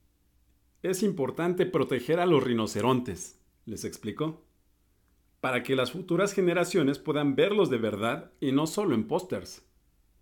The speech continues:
Luego, les dio uniformes y organizó un programa de entrenamiento.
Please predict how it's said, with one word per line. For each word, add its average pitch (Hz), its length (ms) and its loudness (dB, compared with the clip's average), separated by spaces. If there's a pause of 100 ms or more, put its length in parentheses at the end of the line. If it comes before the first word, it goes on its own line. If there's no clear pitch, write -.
(760)
Luego, 120 560 0 (220)
les 113 180 0
dio 131 140 2
uniformes 143 680 2
y - 60 -2
organizó 123 400 2
un 165 100 0
programa 156 440 0
de 135 240 0
entrenamiento. 98 840 -4